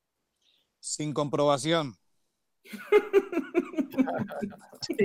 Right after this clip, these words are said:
Speaker 2: de acuerdo. Yo, yo, yo, yo desde el dos mil seis me acuerdo mucho porque yo estaba recién casado.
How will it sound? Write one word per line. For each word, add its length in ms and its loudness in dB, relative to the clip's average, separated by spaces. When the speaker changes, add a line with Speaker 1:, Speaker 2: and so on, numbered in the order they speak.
Speaker 2:
de 120 0
acuerdo. 360 2
Yo, 340 6
yo, 120 8
yo, 200 6
yo 200 4
desde 280 8
el 60 4
dos 140 4
mil 120 -2
seis 180 0
me 60 0
acuerdo 320 -2
mucho 160 -2
porque 180 -6
yo 60 -4
estaba 180 0
recién 280 -2
casado. 420 -6